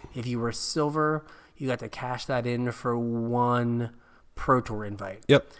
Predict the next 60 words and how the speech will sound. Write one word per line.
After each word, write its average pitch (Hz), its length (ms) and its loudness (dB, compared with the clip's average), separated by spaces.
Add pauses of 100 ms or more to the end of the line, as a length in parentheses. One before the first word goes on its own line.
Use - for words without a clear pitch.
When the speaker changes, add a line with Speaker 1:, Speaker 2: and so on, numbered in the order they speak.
(120)
Speaker 1:
So 131 180 0
people 135 300 0
that 135 180 -4
went 123 220 -4
to, 127 200 -2
like, 113 220 -2
Pro 123 220 4
Tours, 117 560 2
like, 104 280 -8 (460)
over 127 300 2
and 127 100 4
over 123 180 2
and 131 80 2
over 127 220 2
again, 113 240 -2
if 113 80 -4
they 120 80 -2
had, 117 240 0
like, 117 160 0
a 117 60 -2
rough 139 280 0
patch 113 300 0
and 117 80 -6
they 113 60 -4
were 113 100 -6
silver, 143 460 0
they 123 140 -2
could, 123 200 -6
like, 123 240 -6
go 127 180 0
to 120 60 -2
the 123 80 -4
next 117 240 -4
Pro 120 220 4
Tour 113 280 0
and 107 100 -2
hope 113 80 2
Speaker 2:
Right. - 180 0
Speaker 1:
to 117 200 -2
spike 110 460 -4
it 113 160 -12
to, 110 240 -4
to - 220 -16
get 120 160 0
an 113 80 -2
invite 107 240 -4
for 107 80 -10
the 104 100 -6
next - 180 -10
one. - 140 -16 (100)
Speaker 2:
Yep. - 160 6 (460)
Speaker 1:
Gold 143 540 4
was 135 240 2
an 131 100 0
invite 135 460 -2
to - 160 -8 (260)
all 120 240 -2
the 175 120 -4
Pro 220 260 0
Tours? 247 640 -2